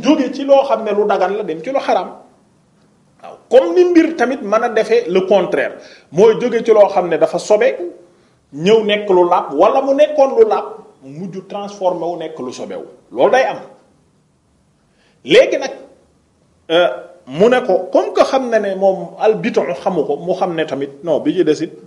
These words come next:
bu ma noppee it dama koy laaj rek, xaaral ma wax ko ko. "Wal mizru nabidu sha'ir."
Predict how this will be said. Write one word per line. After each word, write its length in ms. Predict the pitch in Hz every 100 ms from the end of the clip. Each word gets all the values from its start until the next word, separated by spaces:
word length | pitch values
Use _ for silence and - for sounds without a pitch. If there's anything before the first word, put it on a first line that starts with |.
| 117
bu 100 | 175
ma 120 | 226
noppee 380 | 226 220 190 175
it 40 |
dama 200 | 185 175
koy 160 | 160 143
laaj 220 | 127 104
rek, 120 | 101
xaaral 300 | - 165 151
ma 80 | 143
wax 140 | 123 107
ko 80 |
ko. 120 | - - 110
"Wal 360 | 127 165 160 151
mizru 600 | 165 220 185 170 180 180
nabidu 580 | 180 175 208 220 208
sha'ir." 680 | - 220 202 262 269 - -